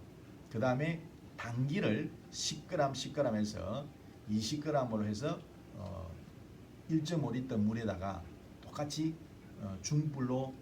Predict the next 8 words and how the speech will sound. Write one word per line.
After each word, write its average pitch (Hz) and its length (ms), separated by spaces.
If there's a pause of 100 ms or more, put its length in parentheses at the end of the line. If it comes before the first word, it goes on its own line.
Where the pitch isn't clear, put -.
달여서 131 640 (1600)
끓고 151 280
나서 139 440 (160)
삼십 - 500
분 110 140
후에 104 420 (560)
아침 113 340
저녁으로 107 640